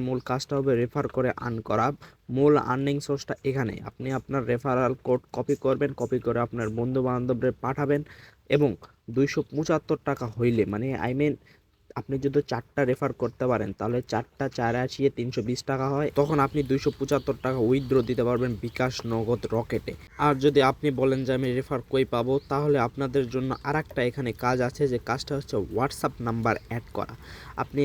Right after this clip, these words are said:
এখানে একটা WhatsApp নাম্বার দশ মিনিট রাখবেন, দশ টাকা পাবেন, সাতশো বিশ মিনিট রাখবেন, দশ টাকা পাবেন, হাজ-, চোদ্দোশো চল্লিশ মিনিট পাবেন, বারো টাকা পাবেন, আবার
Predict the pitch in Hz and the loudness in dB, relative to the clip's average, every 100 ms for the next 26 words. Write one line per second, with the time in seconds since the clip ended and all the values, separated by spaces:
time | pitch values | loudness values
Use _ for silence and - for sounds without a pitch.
0 | 135 151 139 120 - 135 98 117 - 143 | 0 -2 -2 -4 -2 0 2 2 -2 -2
1 | 135 131 135 131 117 117 - 135 135 - | -2 0 0 0 -2 -4 -2 -2 -2 -2
2 | 127 123 139 110 110 - 131 127 127 123 | -2 0 0 0 -2 -2 -2 -2 -2 0
3 | 127 120 - - - - - 131 - 139 | -2 -4 -6 -6 -6 -6 -4 -4 -2 -2
4 | 131 120 123 120 127 113 120 - 120 113 | -2 0 0 0 -2 -2 -4 -2 -2 -2
5 | 113 117 117 - - - - 117 - - | -2 -2 -4 -8 -20 -12 -4 -4 -4 -14
6 | - - 135 135 147 139 - 139 151 160 | -8 0 2 4 2 0 2 4 4 2
7 | 147 139 - 131 147 127 127 131 123 101 | -2 -2 -2 -2 0 2 2 2 0 -2
8 | 92 87 87 - - - 123 139 | -4 -6 -10 -12 -16 -4 2 2